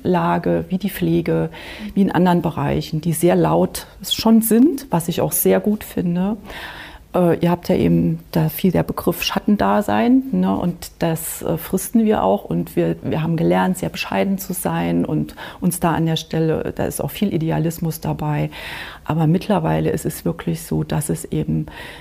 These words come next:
dass wir auch große Sorgen haben, wie das, äh, in der Zukunft weitergehen soll. Äh,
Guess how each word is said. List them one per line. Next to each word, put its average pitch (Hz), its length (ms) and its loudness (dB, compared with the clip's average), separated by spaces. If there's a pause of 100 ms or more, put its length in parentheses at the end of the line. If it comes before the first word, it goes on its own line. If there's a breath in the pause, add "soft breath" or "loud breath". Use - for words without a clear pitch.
dass - 240 -2
wir - 160 2
auch - 220 -2
große 151 380 -2
Sorgen 196 520 0
haben, 170 220 0
wie 170 60 0
das, - 380 -4
äh, 156 320 -2
in 160 100 0
der 156 100 0
Zukunft - 520 -6
weitergehen 202 680 0
soll. 208 500 0 (760 loud breath)
Äh, 185 240 4